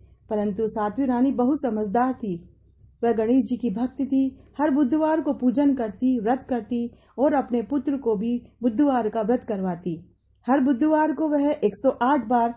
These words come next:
ओम गणेशाय नमः की माला जपती थी। सातवीं रानी राजा को राज्य की भलाई के लिए भी राय दिया करती थी।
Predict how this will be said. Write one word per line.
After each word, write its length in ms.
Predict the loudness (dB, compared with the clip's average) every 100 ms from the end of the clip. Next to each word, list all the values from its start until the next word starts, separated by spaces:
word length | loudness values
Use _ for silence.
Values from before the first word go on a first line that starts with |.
| -10 _
ओम 260 | 2 4 4
गणेशाय 460 | 4 2 2 0
नमः 280 | 0 0 -2
की 180 | -2 -2
माला 300 | -2 -2 -2
जपती 400 | -2 -4 -4 -4
थी। 360 | -4 -6 -8 _ _ _ _ _
सातवीं 420 | -6 -4 0 0
रानी 440 | 0 -2 -4 -8 -14 _ _ -4
राजा 320 | -2 2 2
को 220 | 2 2
राज्य 400 | 2 2 2 0
की 140 | 2 2
भलाई 360 | 2 2 2
के 140 | 2 0
लिए 200 | 2 2
भी 100 | 2
राय 220 | 0 0
दिया 220 | 0 -2
करती 360 | -4 -6 -6 -6
थी। 220 | -6 -10